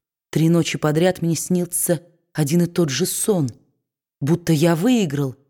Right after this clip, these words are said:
и выигрыш каждый раз один и тот же. А раньше таких снов не было, как я не призывал их к себе.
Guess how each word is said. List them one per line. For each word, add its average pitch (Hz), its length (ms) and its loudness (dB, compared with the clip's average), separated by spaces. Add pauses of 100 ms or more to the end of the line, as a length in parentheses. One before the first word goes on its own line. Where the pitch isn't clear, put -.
(260)
и 190 100 6
выигрыш 226 460 4
каждый 208 360 2
раз 208 200 0
один 185 220 4
и 185 40 2
тот 156 260 -4
же. 123 200 -10 (640)
А 151 100 2
раньше 170 340 0
таких 156 300 -2
снов - 320 -2
не 190 220 2
было, 143 240 -2 (420)
как 220 280 0
я 160 120 2
не 151 80 0
призывал 156 480 0
их - 140 -8
к - 60 -20
себе. 139 440 -4